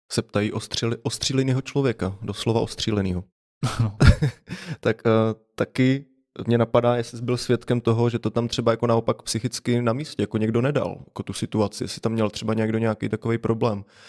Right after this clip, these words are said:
Speaker 1: jako že by se, nevím, jestli přímo zhroutil, nebo jako nechtěl dě-, nechtěl jít do toho nějakého boje nebo do nějakého úkolu, který mu byl dán?
Speaker 2: Hele, v, v mojí nebo v naší jednotce jsem to neviděl.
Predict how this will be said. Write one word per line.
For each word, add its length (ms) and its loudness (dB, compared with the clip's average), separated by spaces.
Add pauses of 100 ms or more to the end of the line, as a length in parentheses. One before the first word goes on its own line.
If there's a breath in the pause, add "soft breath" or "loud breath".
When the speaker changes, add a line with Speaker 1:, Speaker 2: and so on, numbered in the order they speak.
(120)
Speaker 1:
jako 140 -2
že 80 2
by 100 2
se, 340 0
nevím, 180 2
jestli 180 -4
přímo 260 0
zhroutil, 540 0
nebo 400 2 (720 soft breath)
jako 160 4
nechtěl 640 0 (240)
dě-, 180 0 (240)
nechtěl 760 -2 (320)
jít 220 2
do 160 0
toho 260 0
nějakého 720 0
boje 300 4
nebo 180 -2
do 60 -2
nějakého 340 -2
úkolu, 400 -2
který 220 -4
mu 140 -2
byl 160 2
dán? 360 -4 (640)
Speaker 2:
Hele, 260 6 (460)
v, 220 4
v 120 -4
mojí 580 4
nebo 220 0
v 60 0
naší 260 0
jednotce 420 2
jsem 200 0
to 240 4
neviděl. 560 2